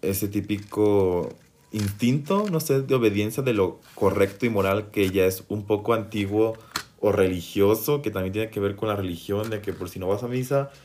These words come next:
vas a pecar y ya te ven como que un fraude, ¿no? de la familia porque no es religioso o porque no tienes como que ese, esa conexión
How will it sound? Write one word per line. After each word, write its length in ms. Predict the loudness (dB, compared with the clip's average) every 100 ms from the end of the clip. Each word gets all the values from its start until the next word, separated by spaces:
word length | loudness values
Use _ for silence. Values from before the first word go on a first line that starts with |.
| -12
vas 140 | -4 -4
a 80 | -2
pecar 400 | -2 2 2 2
y 100 | 2
ya 140 | 0
te 60 | 0
ven 160 | -2
como 260 | -4 -4 -4
que 100 | -6
un 140 | -6
fraude, 460 | -4 0 0 0 -4
¿no? 160 | -2
de 80 | -4
la 100 | -4
familia 420 | -6 -8 -6 -6
porque 360 | -6 -8 -4 -6 -6 -20 -20 -14 -4
no 120 | -2
es 100 | -2
religioso 760 | -4 -6 -6 -4 -4 -4 -6 -10 _
o 140 | -12 -6
porque 240 | -4 -4
no 100 | -8
tienes 220 | -4 -6
como 300 | -6 -6 -6
que 140 | -2 -2
ese, 680 | -2 0 2 2 0 -2 -4 -12 _ _ _ _ _ _
esa 220 | -4 -4 -2
conexión 460 | -4 -4 -6 -6